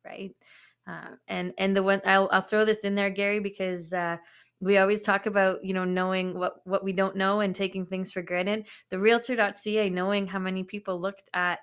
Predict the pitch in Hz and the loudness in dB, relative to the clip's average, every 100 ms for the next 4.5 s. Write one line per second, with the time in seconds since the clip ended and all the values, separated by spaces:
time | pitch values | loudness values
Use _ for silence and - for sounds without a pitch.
0 | - 180 170 196 - - 170 165 - - | -10 -8 -2 -2 -4 -10 -12 -12 -18 -20
1 | _ _ - 214 285 285 226 262 247 202 | _ _ 2 2 4 2 2 2 2 0
2 | 214 202 196 185 - 233 214 247 190 - | 0 4 2 2 -4 -6 -6 -8 -12 -8
3 | 180 175 175 185 190 190 214 - - 180 | -4 -2 -2 -4 -4 -4 -4 -6 -10 -12
4 | - - 202 - | -12 -10 -12 -14